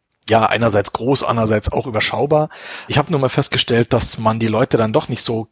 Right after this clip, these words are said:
kennt, wie man sie eigentlich kennen möchte, würde, könnte, sollte. Jetzt habe ich mich grad selber ein bisschen verheddert. Also ich hoffe, du weißt, was ich meine. Man denkt immer, man kennt die Leute, weil man ständig mit denen so Kontakt hat, E-Mail, Skype,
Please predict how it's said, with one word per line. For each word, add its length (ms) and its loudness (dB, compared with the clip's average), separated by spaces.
kennt, 380 -2
wie 100 -4
man 200 -2
sie 160 -2
eigentlich 500 -2
kennen 840 0
möchte, 640 2
würde, 340 4
könnte, 380 0
sollte. 580 2
Jetzt 160 -6
habe 120 2
ich 40 -4
mich 100 -4
grad 160 0
selber 200 4
ein 40 -6
bisschen 220 0
verheddert. 320 0
Also 140 2
ich 80 2
hoffe, 140 2
du 100 4
weißt, 200 4
was 100 0
ich 100 -2
meine. 260 2
Man 140 -2
denkt 200 0
immer, 120 -2
man 120 -2
kennt 280 -6
die 40 2
Leute, 300 -2
weil 120 2
man 100 -6
ständig 340 -6
mit 100 -10
denen 140 -4
so 80 -4
Kontakt 460 -8
hat, 200 2
E-Mail, 480 2
Skype, 520 0